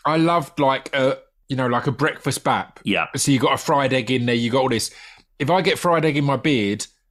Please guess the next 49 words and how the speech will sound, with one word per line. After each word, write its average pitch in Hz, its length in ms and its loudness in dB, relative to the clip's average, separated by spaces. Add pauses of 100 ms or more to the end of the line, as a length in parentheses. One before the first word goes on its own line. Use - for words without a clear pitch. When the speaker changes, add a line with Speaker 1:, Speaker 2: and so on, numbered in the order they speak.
Speaker 1:
I 147 120 2
have 131 120 -6
to 147 100 0
have 123 100 0
a 117 60 -4
full 127 220 0
shower. 101 420 0
It's 117 180 -4
a 127 60 0
mess. 123 360 -2
It's 123 120 -2
a 113 80 -2
horrific 123 480 -2
thing. 117 160 -2
If 127 100 0
you 180 120 2
get 170 160 2
fried 151 240 0
egg 139 120 0
on 135 80 0
your 131 80 2
chin, 117 320 -2
you, 143 60 -12 (280)
you 160 120 4
wipe 190 260 2
it 131 80 -2
off, 123 220 -2
you 117 60 -2
get 127 160 0
on 120 80 2
with 113 100 0
your 110 100 0
day. 107 320 0
Speaker 2:
Yeah. 92 180 -2 (220)
Speaker 1:
This 165 240 0
is, 135 280 0
you 135 120 -2
need 135 160 0
to 113 100 -6
go 131 120 0
and 123 100 0
have 117 120 0
a 117 60 -2
full 123 220 0
shower. 110 360 0
It's 117 120 -6
a - 20 -2
mess. 117 240 -2
So 123 280 0